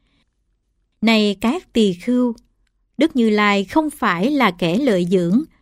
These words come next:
không bỏ dở dang việc nỗ lực và không quay trở lại cuộc sống sung túc. Này các tỳ khưu, Đức Như Lai là vị A-la-hán chánh đẳng giác.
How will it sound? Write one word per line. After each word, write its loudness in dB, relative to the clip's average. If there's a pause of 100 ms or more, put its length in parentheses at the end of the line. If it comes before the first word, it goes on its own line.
(140)
không -2
bỏ 0
dở 0
dang 0
việc 0
nỗ 0
lực 2 (400)
và -2
không -4
quay 0
trở -2
lại -2
cuộc -2
sống -2
sung 0
túc. 0 (880)
Này 0
các -2
tỳ 2
khưu, 0 (400)
Đức 0
Như 2
Lai 0
là 2
vị 2
A-la-hán 0
chánh 0
đẳng 0
giác. 2